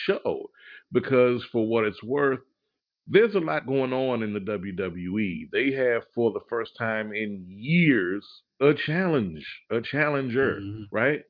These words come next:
Speaker 1: So you gotta up the ante. You know, right now,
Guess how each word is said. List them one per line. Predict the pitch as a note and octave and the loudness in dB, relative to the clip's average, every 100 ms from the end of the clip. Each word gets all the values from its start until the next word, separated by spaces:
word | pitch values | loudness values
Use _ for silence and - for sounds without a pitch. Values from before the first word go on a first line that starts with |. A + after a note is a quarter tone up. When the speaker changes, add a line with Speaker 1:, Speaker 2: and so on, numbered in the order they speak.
| - - _ _ - - - | -16 -16 _ _ -20 -20 -20
Speaker 1:
So | - C3 B2+ | 0 2 4
you | A#2 C#3 | 2 0
gotta | F3+ F3 D3+ C#3+ | 2 2 2 0
up | C#3 | 0
the | C3+ A2 | -4 0
ante. | C#3 D#3+ A2 | 2 2 2
You | G#2 B2+ | -2 -4
know, | C#3 B2+ | -4 -2
right | B2 A#2 | -2 -4
now, | G#2 B2 C3+ B2 | -4 -4 -4 -6